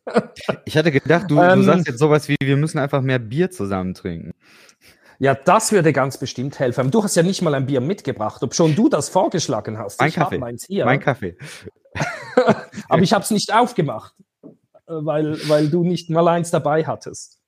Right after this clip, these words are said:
Speaker 2: Oh Mann, es tut mir
Speaker 1: Du
Speaker 2: leid.
Speaker 1: wolltest einen klaren Kopf haben, um mir, mit mir zu argumentieren.
Speaker 2: So ungefähr,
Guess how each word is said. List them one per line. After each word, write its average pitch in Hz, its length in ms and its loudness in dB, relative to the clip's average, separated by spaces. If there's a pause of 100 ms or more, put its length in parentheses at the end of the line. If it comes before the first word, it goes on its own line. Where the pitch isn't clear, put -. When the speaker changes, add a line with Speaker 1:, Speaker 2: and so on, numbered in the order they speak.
Speaker 2:
Oh 131 240 6
Mann, 104 240 -2 (100)
es - 160 -6
tut 117 120 -4
mir 104 80 0
Speaker 1:
Du 98 60 0
Speaker 2:
leid. 160 80 6
Speaker 1:
wolltest 185 300 4
einen 170 200 2
klaren 170 420 2
Kopf - 320 -2
haben, 120 240 0
um 131 120 -6
mir, 139 260 -4
mit 143 160 -6
mir 143 180 -4
zu 131 140 -8
argumentieren. 123 840 -10
Speaker 2:
So 113 140 2
ungefähr, 98 500 0